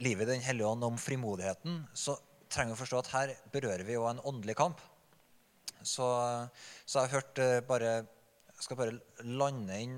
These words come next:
en ting her, for at, eh, Terje, han, eh, meddelte en, eh, at, at det var ko-, ei, ei dame som er stasjonert på en sånn ujo-base.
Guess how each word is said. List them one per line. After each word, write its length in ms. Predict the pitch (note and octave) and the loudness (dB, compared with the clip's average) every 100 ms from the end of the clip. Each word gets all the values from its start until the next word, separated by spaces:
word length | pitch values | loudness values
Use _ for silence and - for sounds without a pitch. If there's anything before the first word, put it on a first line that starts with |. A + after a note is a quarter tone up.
| A#2+ | -8
en 240 | C3 C3 B2+ | -8 -8 -6
ting 180 | B2+ | -6
her, 100 | A#2+ A2+ | -4 -4
for 180 | A#2+ | -4
at, 180 | A#2 - | -4 -2
eh, 380 | A#2+ A#2 A2+ G#2+ - | 0 2 0 -4 -4
Terje, 280 | C3+ G#2 G#2+ | -2 2 0
han, 200 | A2+ A2 A2 | 0 -2 -2
eh, 220 | A2 G#2+ G2 - _ _ _ - _ _ _ A2 | -2 -4 -8 -18 _ _ _ -20 _ _ _ -2
meddelte 520 | G#2 G2+ G2+ - G#2 | 0 0 -4 -2 -2
en, 120 | G#2 | 0
eh, 520 | G2+ G2+ G2 F#2+ - - - - - | 0 0 0 -4 -10 -16 -18 -18 -16
at, 140 | - - - _ - - - - - - | -16 -16 -20 _ -20 -16 -16 -20 -20 -12
at 80 | G#2 | -8
det 80 | G#2+ | -6
var 100 | A2 | -6
ko-, 100 | - - - | -8 -20 -6
ei, 140 | A2 A2 - - _ _ _ | -4 -2 -6 -18 _ _ _
ei 100 | G#2+ G#2+ | -8 2
dame 260 | A#2+ G2 | 2 2
som 140 | F#2+ A2 | 0 2
er 180 | G#2+ G2+ | 4 4
stasjonert 540 | - C3 - G2+ G2 - | 0 0 0 -2 -2 0
på 100 | G#2+ | -2
en 80 | |
sånn 180 | G#2+ A2 G#2+ | 0 -4 -2
ujo-base. 1200 | G#2+ G#2 F#2 F#2 F2+ E2 - - F#2 F2 B2+ | -2 0 0 0 -2 -6 -14 -2 0 0 0